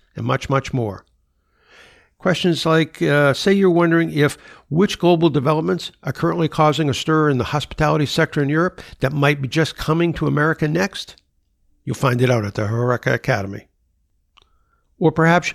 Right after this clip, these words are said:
you're wondering about the latest design trends on the other side of the world in the front of the house area. Or perhaps you know intuitively that tabletop matters, but have been wondering about the specific science behind that concept of how the choice of tableware impacts a person's experience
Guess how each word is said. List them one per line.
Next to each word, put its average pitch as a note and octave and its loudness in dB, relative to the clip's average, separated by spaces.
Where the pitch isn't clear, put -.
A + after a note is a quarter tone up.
you're D#3+ 0
wondering E3+ 2
about E3 2
the D#3+ -2
latest F3 4
design E3+ 2
trends C3+ 0
on C3 2
the C3 2
other D3 2
side D#3 4
of D3+ 2
the D3 0
world E3 2
in D3 0
the D3 2
front E3+ 4
of D#3+ 2
the E3 2
house G3 2
area. G#2 -4
Or A3 4
perhaps G3+ 2
you G#3 0
know A3+ 4
intuitively G3 2
that A#2+ -6
tabletop A2+ 0
matters, A#2 -4
but B2+ 2
have B2 0
been B2 0
wondering C3+ 2
about B2+ 0
the A2 -6
specific - -4
science B2 0
behind A#2+ 0
that C#3 0
concept A#2 -4
of G2+ -10
how C3 0
the C#3 -2
choice D3 0
of C#3 -10
tableware A2 0
impacts B2+ 0
a B2+ -4
person's C3 -4
experience A2+ -4